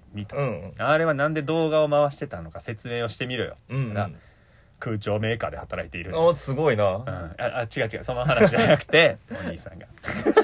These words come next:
Speaker 2: そうやな。
Speaker 1: そう。「さあ、全部で三つ、携帯がある」。<laughs> もうそれしか言わんのよ、おじさん。
Speaker 2: なんだ、
Speaker 1: 俺はもう、
Speaker 2: 戦い方が。
Speaker 1: 開いた口が塞がんなくて、<laughs> このおじさんは、ど-、どういう、テンパりすぎて、会話ができなくなっている。
Speaker 2: 未来が見えてるんかな。なんか、その、どうなる、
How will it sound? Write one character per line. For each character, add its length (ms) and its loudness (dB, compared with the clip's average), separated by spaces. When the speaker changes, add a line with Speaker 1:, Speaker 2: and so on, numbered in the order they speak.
Speaker 2:
そ 100 6
う 40 6
や 80 2
な。 240 0
Speaker 1:
そ 100 -6
う。 100 -8
「さ 140 0
あ、 60 2
全 200 2
部 60 0
で 60 -4
三 220 -4
つ、 240 -6
携 200 -6
帯 140 -2
が 100 2
あ 40 2
る」。 840 2
<laughs> 60 8
も 60 8
う 20 6
そ 140 6
れ 120 8
し 80 -6
か 100 0
言 120 0
わ 140 2
ん 60 -4
の 60 -8
よ、 100 -10
お 80 -6
じ 80 -4
さ 140 -8
ん。 60 -14
Speaker 2:
な 100 -6
ん 20 -2
だ、 100 4
Speaker 1:
俺 160 4
は 120 6
も 80 4
う、 20 4
Speaker 2:
戦 100 4
い 40 -6
方 180 0
が。 140 -6
Speaker 1:
開 180 6
い 20 -4
た 140 4
口 200 -6
が 120 4
塞 220 2
が 80 4
ん 80 0
な 100 -4
く 80 -20
て、 120 -14
<laughs> 400 6
こ 60 6
の 120 6
お 60 8
じ 160 4
さ 180 2
ん 60 0
は、 160 0
ど-、 240 -2
ど 220 2
う 60 0
い 80 -2
う、 80 -8
テ 120 0
ン 100 -2
パ 100 4
り 80 2
す 120 -6
ぎ 80 -2
て、 220 -6
会 220 8
話 100 6
が 80 6
で 120 6
き 120 -4
な 100 -2
く 100 2
な 120 0
っ 20 -6
て 140 -12
い 40 -4
る。 80 0
Speaker 2:
未 60 4
来 180 10
が 120 4
見 140 2
え 80 8
て 200 4
る 140 6
ん 40 -2
か 120 2
な。 100 4
な 60 6
ん 40 6
か、 40 2
そ 60 2
の、 100 6
ど 280 10
う 40 4
な 140 4
る、 320 2